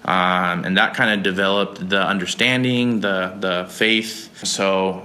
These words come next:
okay, so now we're, what, five, six years removed from graduating, and I still have this, to this point, have not had any yearning, like, "I need you, I want you"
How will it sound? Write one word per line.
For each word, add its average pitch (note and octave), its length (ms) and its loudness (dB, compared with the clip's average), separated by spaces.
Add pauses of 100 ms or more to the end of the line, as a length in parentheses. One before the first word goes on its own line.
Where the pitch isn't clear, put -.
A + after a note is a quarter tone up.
(100)
okay, F#2+ 280 0
so G2+ 160 -4
now G2 300 2
we're, G2+ 160 0
what, G2 260 -2
five, G#2 320 2
six - 300 -4
years G2 240 -2
removed G2+ 420 -4
from G2 220 -4
graduating, F#2+ 960 0 (340)
and F#2+ 180 2
I F#2 100 2
still G#2 440 2
have F#2+ 260 0
this, G2+ 200 0 (200)
to - 120 -2
this G2+ 200 0
point, G#2 280 0
have G2 160 -2
not G2+ 260 2
had G2 160 0
any G2 220 0
yearning, G2 960 0 (280)
like, F#2 220 2
"I G2 120 2
need G2 320 0
you, F2+ 300 0
I F#2 140 2
want F#2+ 400 0
you" G2 420 0